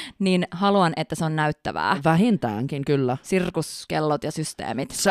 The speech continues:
Speaker 2: ansaitset sen.
Speaker 1: <laughs> Kyllä. Eikä mitään sieltä semmoista kahdenkeskistä romanttista, vaan nimenomaan semmoiset kunnon fanfarit ja pelleilyt siihen
Speaker 2: Juu.
Speaker 1: sitten.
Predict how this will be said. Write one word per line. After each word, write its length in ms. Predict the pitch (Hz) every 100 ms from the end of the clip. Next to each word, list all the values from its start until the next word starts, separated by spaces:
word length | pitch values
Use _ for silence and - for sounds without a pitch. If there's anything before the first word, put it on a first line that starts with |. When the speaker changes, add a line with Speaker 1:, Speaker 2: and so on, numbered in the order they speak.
| -
Speaker 2:
ansaitset 880 | 202 240 240 - 160 135 - - -
sen. 400 | - 135 123 113
Speaker 1:
<laughs> 20 |
Kyllä. 520 | 339 370 202 170 190 - 202 - - 185 - - -
Eikä 200 | 185 180
mitään 260 | 170 160
sieltä 280 | 160 151 147
semmoista 340 | 156 143 139 147
kahdenkeskistä 1000 | 139 151 135 131 87 - 151 - 165 156 - -
romanttista, 600 | 165 151 143 - 139 151
vaan 140 | 147 151
nimenomaan 400 | 147 139 139 135
semmoiset 220 | 139 135
kunnon 260 | 147 143 135
fanfarit 540 | 139 135 - - -
ja 80 | 143
pelleilyt 500 | - 135 117 127 -
siihen 300 | 208 156 220
Speaker 2:
Juu. 120 | 135
Speaker 1:
sitten. 220 | 151 320